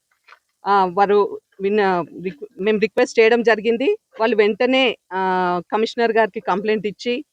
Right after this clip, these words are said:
ఈ ప్రాబ్లమ్‌ని సాల్వ్ చేయడం జరిగింది. ఇప్పుడు ఈ రోజు మన, ఆ, భూలక్ష్మి కాలనీలో రోడ్ నంబర్ వన్, టూ, త్రీ డ్రైనేజ్, ఆ, పనులని ప్రారంభించుకోవడం జరిగింది.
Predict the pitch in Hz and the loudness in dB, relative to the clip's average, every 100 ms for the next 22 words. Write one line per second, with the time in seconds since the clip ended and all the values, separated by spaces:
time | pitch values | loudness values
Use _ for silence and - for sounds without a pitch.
0 | _ 214 226 _ 208 202 208 240 233 226 | _ -6 -6 _ 2 4 4 0 0 0
1 | 202 208 - 208 220 202 190 202 220 370 | 0 0 0 0 2 0 0 0 0 -2
2 | - _ 226 - 254 254 226 240 247 226 | -2 _ -14 -6 -2 0 2 6 6 4
3 | 262 220 - 190 208 214 180 - _ _ | 4 2 2 -4 0 2 0 -6 _ _
4 | - 196 196 190 175 233 254 - 226 214 | -6 0 2 0 0 0 0 -2 -2 0
5 | 208 220 214 214 214 233 233 226 226 185 | 2 2 2 4 4 4 2 -2 -2 0
6 | 190 214 - 226 220 185 214 190 - _ | 0 -2 -4 -4 -2 -4 -2 -4 -4 _
7 | _ 156 202 233 240 208 214 - _ _ | _ 0 2 4 2 2 -2 -4 _ _
8 | _ _ 185 190 185 180 - - - - | _ _ -2 2 2 0 -6 -18 -12 -2
9 | 208 226 233 233 202 208 226 214 - 220 | 2 4 2 2 4 4 4 -2 -2 -4
10 | 214 214 196 180 196 196 240 392 | -2 0 0 0 -2 -2 -2 -2